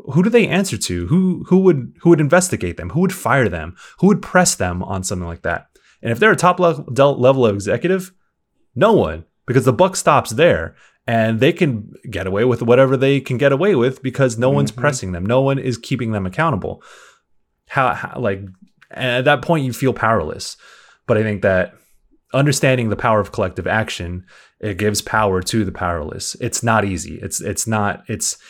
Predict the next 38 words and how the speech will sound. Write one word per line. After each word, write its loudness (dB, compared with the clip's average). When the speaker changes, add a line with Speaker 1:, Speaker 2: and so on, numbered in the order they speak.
Speaker 1:
it, -14
organizing 4
can 0
be 0
very 2
complicated, -6
often 2
is 2
very -2
complicated. -12
Um, -8
but 2
I -6
think -4
that 0
at -2
least -2
understanding -4
how, -2
how 2
it 4
works 0
and, -8
uh, -8
what -4
kind -4
of -14
impact -8
it -8
can -12
have, -4
I -2
think -4
that, 2
that, -2
uh, -8
it's -2
empowering 0